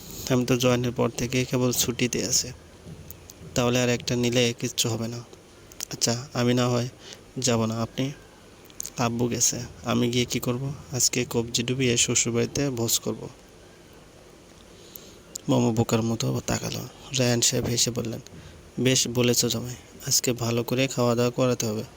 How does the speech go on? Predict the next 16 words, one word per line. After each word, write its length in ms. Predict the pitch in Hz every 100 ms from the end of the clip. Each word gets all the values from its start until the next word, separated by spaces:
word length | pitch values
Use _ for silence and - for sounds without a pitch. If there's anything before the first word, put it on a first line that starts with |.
| - - - - - - - - -
রিয়ানও 340 | 127 123 127 131
মাথা 280 | 123 117 127
নাড়িয়ে 240 | 127 139
বলল, 220 | 117 90 101 123 -
"ঠিক 220 | 135 120
বলেছেন 340 | 123 120 117 117
আব্বু, 280 | 113 139 147 - - - - - -
আপনার 300 | 131 139 127
মেয়েটা 300 | 127 123 139
কিচ্ছু 360 | - 131 -
বোঝে 240 | 117 113 120
না।" 120 | 117 - 135
দুইজনে 440 | 123 127 139 135
মিলে 360 | 127 127 127 123
হাসতে 360 | 123 120 -
লাগলো। 240 | 110 -